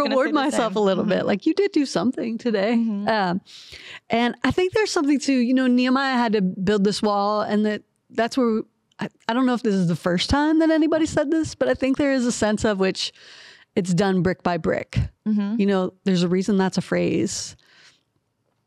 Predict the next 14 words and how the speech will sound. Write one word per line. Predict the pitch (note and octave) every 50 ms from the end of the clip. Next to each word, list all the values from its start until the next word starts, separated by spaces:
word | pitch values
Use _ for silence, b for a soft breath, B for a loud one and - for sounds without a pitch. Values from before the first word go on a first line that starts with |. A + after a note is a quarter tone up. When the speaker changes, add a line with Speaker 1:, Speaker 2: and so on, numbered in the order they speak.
| _ _ - _ _ -
Speaker 2:
Is | A3 F#3
because | G#3 G#3+ - G#3+ F#3
we | F3 G3+ F#3
sometimes | - G#3 G3 F3+ - G3 F#3 F3
need | F3+ F3+ F3+ F3+ D#3+ D#3
to | - - E3+
just | D#3+ E3 D#3 - -
take | F3+ E3+ D3 -
things | - E3+ E3 D#3+ E3+ D#3 -
a | F#3
page | - - F3+ E3+ D#3 F3
at | E3 E3+
a | G3 -
time. | - F#3 E3+ E3 E3+ F#3+ F#3+ F3+